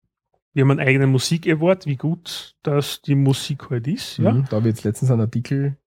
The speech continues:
Speaker 2: darüber gelesen, dass die, dass voll viele Bands einfach zurückgezogen haben, dass sie gar nicht nominiert waren, äh, nominiert sein wollen. Und das, wenn du das anschaust, das Medienecho in Österreich und international zu dem Preis ist,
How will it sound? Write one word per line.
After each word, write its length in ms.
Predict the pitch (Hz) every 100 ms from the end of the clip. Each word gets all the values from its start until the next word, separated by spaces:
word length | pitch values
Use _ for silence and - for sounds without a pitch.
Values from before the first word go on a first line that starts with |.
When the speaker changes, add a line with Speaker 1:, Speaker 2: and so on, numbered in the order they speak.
| _
Speaker 2:
darüber 280 | - 123 120
gelesen, 380 | 117 110 127 127
dass 360 | 117 110 - _
die, 420 | 107 104 104 95 - -
dass 160 | 107
voll 240 | - 131 123
viele 240 | - 123
Bands 400 | 110 101 98 131
einfach 280 | 113 113 110
zurückgezogen 520 | - 123 - - 120
haben, 200 | 123 123
dass 140 | 113 113
sie 160 | 113
gar 140 | 107 104
nicht 140 | 107
nominiert 480 | 107 107 110 117 -
waren, 360 | 113 120 117 -
äh, 200 | 110 101
nominiert 540 | 98 104 101 123 127
sein 260 | 131 110 117
wollen. 280 | 127 131 - - - - _
Und 240 | - 113 110
das, 340 | 107 - - _ - - _
wenn 100 | 107
du 60 | 113
das 100 | 110
anschaust, 380 | 101 113 127
das 100 | 120
Medienecho 600 | 117 107 139 127 107 - 131
in 80 |
Österreich 720 | 98 107 - 110 113 - - -
und 240 | 117 113 -
international 840 | - 113 131 113 - 107 95 101 101
zu 140 | 117
dem 180 | 107 104
Preis 420 | 92 78 98 -
ist, 460 | 107 107 - -